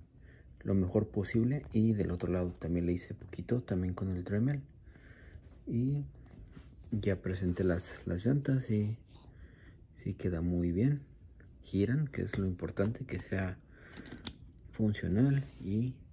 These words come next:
hasta aquí ahorita vamos. Solamente estoy esperando. Ya los ordené los, los tampos. Pintarla de blanco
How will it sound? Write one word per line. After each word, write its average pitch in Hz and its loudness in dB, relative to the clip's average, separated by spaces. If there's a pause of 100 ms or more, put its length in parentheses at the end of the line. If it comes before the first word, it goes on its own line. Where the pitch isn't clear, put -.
(520)
hasta - -8
aquí - -4
ahorita 98 -2 (680)
vamos. 107 2
Solamente 104 2
estoy - 2 (140)
esperando. 101 4 (680)
Ya 95 0
los 95 0
ordené 92 4
los, 95 -2 (580)
los 90 -2
tampos. 104 2 (880)
Pintarla 98 2
de 95 2
blanco 117 2